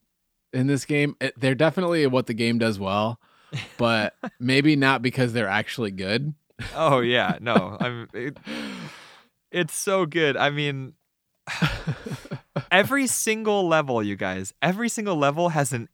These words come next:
Speaker 2: intro cutscene and an outro cutscene. And sometimes they're just, like, little tiny things of you, like, walking in and, like, it's just an establishing shot of the level. But sometimes you'll get some, uh, back and forth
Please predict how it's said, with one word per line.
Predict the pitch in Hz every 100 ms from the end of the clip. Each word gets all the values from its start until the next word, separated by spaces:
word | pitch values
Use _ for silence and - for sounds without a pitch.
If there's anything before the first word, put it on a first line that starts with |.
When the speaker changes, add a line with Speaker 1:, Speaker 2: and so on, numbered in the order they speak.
| -
Speaker 2:
intro | 160 185 220 220 214
cutscene | 233 202 - 202 190 -
and | 127 165 190 190
an | 185
outro | - 156 156 - 127
cutscene. | - 120 - - 110 110 107 - _ _ -
And | 151 151 143
sometimes | 214 220 226 202
they're | 180
just, | 156 151
like, | 131 120
little | 123 123 120
tiny | 123 113
things | 113 113 113
of | 104
you, | 107 110
like, | 104 98 - _ _ -
walking | 113 110 110 110
in | 107 104 104
and, | 101
like, | 101 95 101
it's | -
just | 113 -
an | 104
establishing | 101 101 95 101 - 104
shot | 107 104 98 -
of | 98
the | 95
level. | 92 95 98
But | 104 -
sometimes | 160 240 277
you'll | 233
get | 151 156
some, | - 135 120 110 110 - - _
uh, | 107 113 104
back | 104 120 123 123
and | 110
forth | - 127